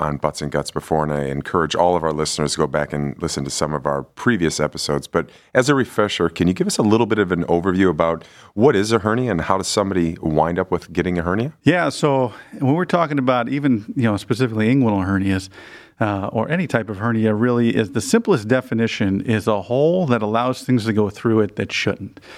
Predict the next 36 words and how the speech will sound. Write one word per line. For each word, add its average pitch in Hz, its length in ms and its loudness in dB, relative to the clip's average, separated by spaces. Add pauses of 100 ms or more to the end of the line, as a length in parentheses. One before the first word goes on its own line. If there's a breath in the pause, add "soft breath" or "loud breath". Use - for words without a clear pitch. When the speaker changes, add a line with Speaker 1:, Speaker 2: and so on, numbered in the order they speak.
(240 loud breath)
Speaker 2:
So - 140 2
you 151 120 4
get 151 140 2
a 120 80 2
weakness 156 640 -2
or 104 240 0
a 98 60 -4
hole 127 280 0
in 110 120 2
your 104 100 2
abdominal 107 440 0
wall 110 280 2
that 104 140 -2
allows 104 340 0
the - 80 -2
contents 107 640 -2
inside 123 520 0
of 95 100 -6
your 98 80 0
abdominal 95 380 -2
cavity 98 360 -2
to 95 80 -4
push - 320 -4
through. 98 320 -2 (680 loud breath)
And 107 240 0
that 156 440 -2
can 110 220 0
lead 113 300 2
to 110 100 0
complications 113 1000 -2
like 101 180 -4
bowel 104 240 -2
getting 101 220 -4
stuck - 340 -2
in 156 80 -4
it 156 160 -4